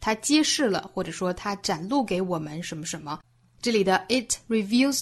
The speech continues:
to us也是可以作为一个完整意思来理解的。后面how ingenious和how flexible，多么巧妙，多么灵活，也是两个完整的意思。我们可以在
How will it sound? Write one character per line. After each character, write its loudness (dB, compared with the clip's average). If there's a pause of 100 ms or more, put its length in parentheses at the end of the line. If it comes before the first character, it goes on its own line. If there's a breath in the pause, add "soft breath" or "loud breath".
to 2
us 0 (140)
也 -8
是 -2
可 -6
以 0
作 -2
为 0
一 -2
个 -6
完 -6
整 -8
意 -8
思 0
来 -4
理 -6
解 -6
的。 -14 (220)
后 0
面 2
how 0
ingenious 4 (100)
和 -2
how 0
flexible， -2 (160)
多 0
么 6
巧 2
妙， 0
多 2
么 4
灵 0
活， -4 (160)
也 -6
是 -4
两 -2
个 -8
完 -6
整 -4
的 -8
意 -4
思。 0 (300 loud breath)
我 0
们 2
可 -2
以 4
在 2